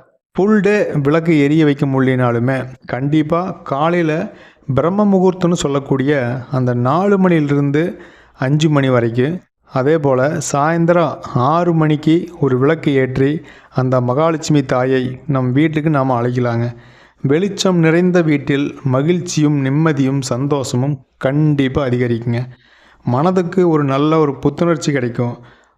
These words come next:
உங்க ஆயுள் அதிகரிக்கும். தேவர்கள், முனிவர்கள் ஆசீர்வாதம் நிச்சயமா கிடைக்குங்க. எந்த அளவுக்கு நாம பாசிட்டிவா இருக்கிறோமோ, பாசிட்டிவா பேசுறோமோ, மனிதர்களை வந்து பாசிட்டிவா அனுசரிச்சு நாம் நடந்துக்கிறோமோ,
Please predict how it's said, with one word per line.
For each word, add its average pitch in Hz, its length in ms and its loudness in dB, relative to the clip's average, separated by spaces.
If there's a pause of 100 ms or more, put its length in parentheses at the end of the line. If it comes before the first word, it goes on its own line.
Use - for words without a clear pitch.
உங்க 143 260 2
ஆயுள் 180 420 2
அதிகரிக்கும். 131 680 0 (220)
தேவர்கள், 143 540 2
முனிவர்கள் 139 640 0
ஆசீர்வாதம் 156 840 0 (300)
நிச்சயமா 170 500 2
கிடைக்குங்க. 113 460 -4 (180)
எந்த 139 280 0
அளவுக்கு 170 280 2
நாம 160 280 2
பாசிட்டிவா 143 320 0
இருக்கிறோமோ, 123 580 0 (120)
பாசிட்டிவா 143 420 0 (120)
பேசுறோமோ, 131 520 -2 (420)
மனிதர்களை 180 580 2
வந்து 160 220 2
பாசிட்டிவா 151 960 0
அனுசரிச்சு 160 300 -2
நாம் 135 220 2
நடந்துக்கிறோமோ, 123 600 0